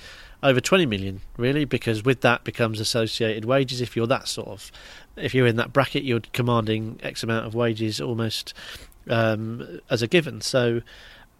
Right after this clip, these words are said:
and then you've got to persuade people to come to Watford. You've got to sell them the, sell them the opportunity, um, and it, pl-,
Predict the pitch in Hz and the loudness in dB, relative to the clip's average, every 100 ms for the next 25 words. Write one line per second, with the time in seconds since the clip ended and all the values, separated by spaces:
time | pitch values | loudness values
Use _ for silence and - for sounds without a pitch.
0 | - 147 123 131 156 160 127 147 - - | -2 2 4 4 0 -6 0 0 0 0
1 | 156 143 151 143 156 - 247 147 113 - | 2 2 0 -2 -4 -2 -2 -2 -8 -10
2 | - - - - 135 131 120 120 117 - | -12 -14 -18 -18 -2 2 4 4 4 4
3 | 156 147 123 117 113 117 113 113 113 131 | 6 6 2 -2 0 2 2 2 -2 -6
4 | - - 139 123 120 123 120 127 170 160 | -6 2 4 4 2 0 0 -2 -2 -2
5 | 147 - 92 - - - - 117 113 110 | -4 -10 -12 -14 -20 -20 -4 2 4 4
6 | 110 110 110 - _ 131 117 113 110 107 | 0 -4 -10 -12 _ 0 2 2 -2 -6
7 | - _ _ _ _ 135 - - 160 | -10 _ _ _ _ -6 -6 -8 -10